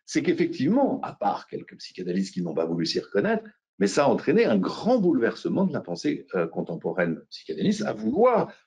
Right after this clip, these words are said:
intégrer ce rapport au genre, ce rapport, euh,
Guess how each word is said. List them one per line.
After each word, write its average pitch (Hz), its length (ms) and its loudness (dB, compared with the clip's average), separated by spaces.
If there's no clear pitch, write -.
intégrer 175 760 2
ce - 560 0
rapport 139 520 2
au 82 80 0
genre, 214 480 0
ce - 160 -10
rapport, 123 800 0
euh, 85 180 0